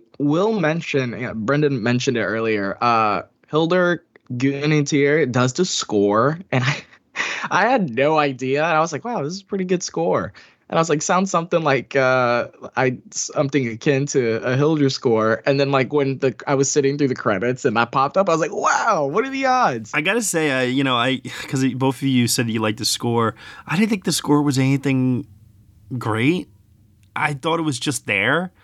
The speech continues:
Speaker 2: Maybe on, as a standalone listen, it would sound better to me, but Hildur's got a style of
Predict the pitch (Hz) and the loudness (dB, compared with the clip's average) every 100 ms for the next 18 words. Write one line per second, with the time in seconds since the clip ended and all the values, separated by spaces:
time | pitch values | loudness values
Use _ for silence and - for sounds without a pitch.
0 | - - - - _ _ - 160 202 247 | -20 -20 -20 -20 _ _ -4 -2 2 0
1 | 226 185 165 - 139 151 170 175 170 175 | 0 -2 -2 0 -2 0 0 -2 0 -2
2 | - 185 165 127 123 - 143 131 110 113 | -2 -2 -2 -2 -2 0 2 2 0 -2
3 | 127 156 160 165 165 147 131 123 117 _ | 0 0 0 0 -2 -2 -2 -2 -4 _
4 | _ _ - - _ 208 262 294 220 196 | _ _ -20 -20 _ -2 0 0 0 0
5 | - - 123 131 127 123 123 123 117 110 | -2 0 2 4 2 2 2 2 2 2
6 | 107 104 - | -2 -6 -12